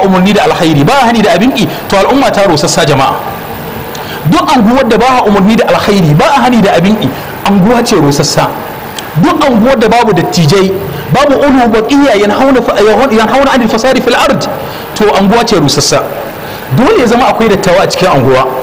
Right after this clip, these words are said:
Dole akwai waɗanda ke cewa a yi, a yi. Ya zama akwai waɗanda za su ce a bari, a bari. Dole akwai waɗanda za su tsawata ma wanda bai jin magana ya ji magana. Dole akwai waɗanda za su ganin ana wani abu wanda bai dace ba, su tsawatar a gyara. Al'ummar da babu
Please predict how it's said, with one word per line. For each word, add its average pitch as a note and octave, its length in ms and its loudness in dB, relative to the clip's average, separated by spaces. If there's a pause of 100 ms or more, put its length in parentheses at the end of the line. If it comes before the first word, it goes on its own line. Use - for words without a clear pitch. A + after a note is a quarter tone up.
(300)
Dole C#4 280 2
akwai - 440 0 (180)
waɗanda B3+ 260 0
ke G#3 140 0
cewa A3+ 340 0
a - 100 -2
yi, G3 200 2
a D#3 80 0
yi. F3+ 240 2 (400)
Ya G3 80 0
zama C4 240 2
akwai A3+ 240 0
waɗanda B3 280 0
za A#3 140 2
su - 120 -6
ce - 260 -2
a F3 80 0
bari, G#3+ 320 2
a - 80 0
bari. F3 220 2 (380)
Dole C4 280 2
akwai D4 200 0
waɗanda C4+ 180 0
za A3 100 2
su A3 120 -2
tsawata B3+ 600 0
ma A#3 80 2
wanda A#3 280 2
bai A#3 140 2
jin G3+ 140 2
magana G3 320 0
ya E3+ 100 0
ji F3+ 100 0
magana. E3 340 0 (320)
Dole D#4+ 220 2
akwai C#4 320 0
waɗanda C4 300 0
za A3 120 2
su A3 100 -2
ganin B3+ 280 2
ana D#4+ 160 0 (120)
wani B3+ 200 0
abu G#3+ 120 0
wanda A#3+ 240 2
bai F#3+ 140 2
dace G#3 320 0
ba, C#3+ 160 0 (640)
su F3+ 120 -4
tsawatar G3+ 560 0
a D#3 60 0
gyara. C#3+ 340 0 (500)
Al'ummar A#3+ 380 2
da A3+ 100 2
babu A3 220 2